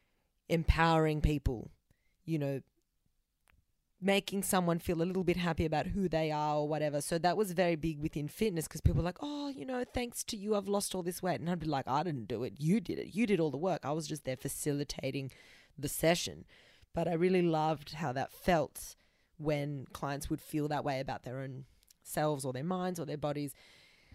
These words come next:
What, another thing that I found out that I still really loved from the acting world was I loved being in, like, I love, put me on a fucking stage with a microphone just immediately. I love that shit. I was never stage fright. I just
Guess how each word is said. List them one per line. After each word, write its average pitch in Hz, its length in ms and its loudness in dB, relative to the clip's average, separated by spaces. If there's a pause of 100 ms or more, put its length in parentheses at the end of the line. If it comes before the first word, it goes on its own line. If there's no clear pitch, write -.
What, 185 220 6
another 202 300 6
thing 226 160 -2
that 160 100 4
I - 40 0
found 156 240 -2
out 135 120 -2
that 135 100 -2
I 151 40 -4
still 165 300 -4
really 143 260 -4
loved 156 500 0
from 185 400 0
the 147 120 -4
acting 160 340 -6
world 135 180 0
was 156 100 -4
I 180 60 0
loved 156 260 -2 (120)
being 170 340 4
in, 151 100 -4
like, 165 200 -4
I 170 60 -2
love, 180 720 -2 (380)
put 262 160 6
me 262 100 0
on 226 120 4
a - 40 2
fucking 147 280 -2
stage 131 340 0
with 135 100 -4
a - 40 -6
microphone 123 680 -8
just - 400 -4
immediately. 139 600 0
I 165 180 2
love 147 320 0
that - 160 -8
shit. - 280 -6
I 135 80 -4
was 139 160 -8
never 160 340 2
stage 139 480 -6
fright. 131 260 -10
I 139 120 -8
just 156 220 -8